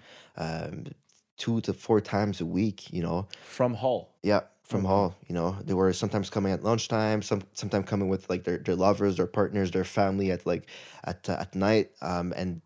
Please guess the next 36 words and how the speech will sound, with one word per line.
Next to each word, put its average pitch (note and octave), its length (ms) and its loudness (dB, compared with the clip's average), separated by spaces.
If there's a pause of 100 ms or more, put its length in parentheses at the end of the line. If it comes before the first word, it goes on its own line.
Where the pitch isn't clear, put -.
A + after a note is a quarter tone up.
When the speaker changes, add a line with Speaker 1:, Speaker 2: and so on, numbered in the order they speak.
Speaker 1:
like, F#2 260 -2
m-, G2+ 100 -2 (140)
lots G#2 480 4
of F#2 80 -4
those G#2 220 0
people G2 520 -2 (280)
came G2 460 -2
at F#2 180 -4
our F#2 260 0
o-, F2+ 200 -4
opening F2+ 480 -2
day, F2 320 -2 (340)
uh, D#2+ 280 -2
opening F2+ 340 2
day. - 220 -10 (120)
Speaker 2:
To A2+ 80 -4
support G#2 400 -4
it. - 160 -14
Speaker 1:
Oh, A2 180 8
yeah, F2+ 260 4
it F#2 80 4
was F#2 160 0
crazy. G2 400 0
Like, F2+ 180 0
the F#2+ 80 -2
first - 380 0
month A2+ 200 2
we G2+ 140 0
opened G2+ 360 2
in, F2+ 180 0
uh, F2 100 0
Hull, A2 440 4 (320)
it F#2+ 140 -2
was F#2 220 2
four - 480 2
times A2 640 2